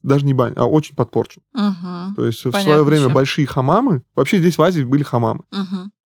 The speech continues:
Speaker 1: Русских бань здесь не было. Были хамамы общественные, их все посносили. Причину не знаю. Остался один советский хамам. Есть исторический в Самарканде, в Бухаре, а в Ташкенте остался один советский, он с легким паром называется, такой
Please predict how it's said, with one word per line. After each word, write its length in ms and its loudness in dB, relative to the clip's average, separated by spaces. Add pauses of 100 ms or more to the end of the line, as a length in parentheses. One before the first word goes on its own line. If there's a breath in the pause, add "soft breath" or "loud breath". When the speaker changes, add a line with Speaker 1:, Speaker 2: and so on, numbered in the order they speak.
(120)
Speaker 1:
Русских 380 2
бань 200 2
здесь 220 -6
не 100 -2
было. 160 -4
Были 200 0
хамамы 440 0
общественные, 360 -4 (140)
их 120 2
все 180 0
посносили. 540 -4 (280 soft breath)
Причину 360 2
не 120 2
знаю. 340 2 (300 soft breath)
Остался 460 2
один 220 2
советский 420 0
хамам. 420 0 (320)
Есть 400 2
исторический 600 -2
в 40 -6
Самарканде, 460 0
в 40 -4
Бухаре, 380 0
а 160 0
в 60 -6
Ташкенте 340 -2
остался 340 -2
один 200 0
советский, 560 -2 (320 soft breath)
он 220 -6
с 100 -8
легким 280 -2
паром 280 0
называется, 460 -2
такой 260 -6